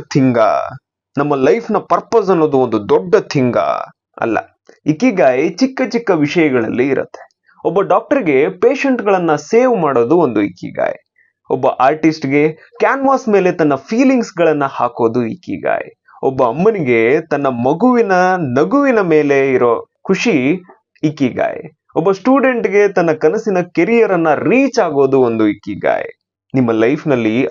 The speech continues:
ಆ ಒಂದು ಆಕ್ಟಿವಿಟಿ ಯಾವುದು? ಅದನ್ನ ಮಾಡುವಾಗ ನಿಮಗೆ ಟೈಮ್ನ ಅರಿವೇ ಆಗೋದಿಲ್ಲ ಅಂತ ಯೋಚನೆ ಮಾಡಿ. ಬಹುಶಃ ಅದೇ ನಿಮ್ಮ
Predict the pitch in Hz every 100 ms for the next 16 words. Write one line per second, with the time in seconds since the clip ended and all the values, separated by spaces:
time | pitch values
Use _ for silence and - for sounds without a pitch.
0 | - 117 110 143 214 214 - 120 - 135
1 | 120 113 113 98 85 67 - - - -
2 | - - 160 208 185 170 226 254 226 180
3 | 147 165 175 165 156 156 160 - 226 269
4 | 240 180 - 156 240 247 185 139 127 113
5 | 110 104 87 - 107 170 180 78 - 98
6 | 92 62 - _ _ _ _ 123 139 156
7 | 156 127 110 123 175 - - - 120 196
8 | 254 185 156